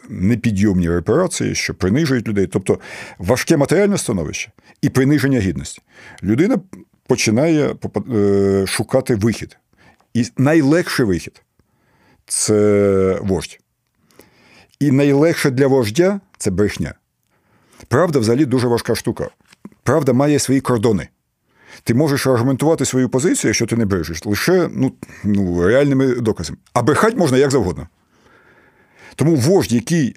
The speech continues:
е, починає брехати, завжди має більший успіх,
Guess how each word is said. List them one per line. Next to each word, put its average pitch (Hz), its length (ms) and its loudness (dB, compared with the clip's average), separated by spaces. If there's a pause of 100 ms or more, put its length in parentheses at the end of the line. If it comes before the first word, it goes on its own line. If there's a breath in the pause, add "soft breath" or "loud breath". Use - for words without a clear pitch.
е, 101 480 2 (1000)
починає 147 480 2
брехати, 127 480 0
завжди 139 420 0
має 131 200 2
більший 113 460 -2
успіх, - 460 -4